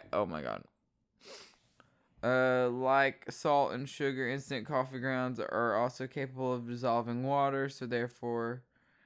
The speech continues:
um, it is capable of melting ice. The freezing point. So basically,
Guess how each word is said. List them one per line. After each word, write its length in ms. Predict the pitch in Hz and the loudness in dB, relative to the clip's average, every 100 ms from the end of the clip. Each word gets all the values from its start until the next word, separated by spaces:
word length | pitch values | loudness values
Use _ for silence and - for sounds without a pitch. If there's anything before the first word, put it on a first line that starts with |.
| _ _ _ _ _ | _ _ _ _ _
um, 680 | - 104 107 107 107 107 104 - _ - | -8 -4 -2 -2 -2 -4 -6 -12 _ -6
it 340 | 113 113 - - | -4 -4 -6 -10
is 140 | 143 - | -14 -8
capable 460 | 160 139 120 123 | -2 -2 0 0
of 120 | 117 | 0
melting 440 | 123 123 117 - - - | 0 2 2 0 -12 -4
ice. 500 | 165 165 156 156 - | -2 0 -2 -6 -8
The 100 | 135 | -8
freezing 460 | 127 139 135 135 123 | -6 -6 -4 -4 -4
point. 320 | 139 120 - | -4 -6 -4
So 180 | - 151 | 2 6
basically, 680 | 151 175 180 170 175 143 | 8 8 4 2 4 4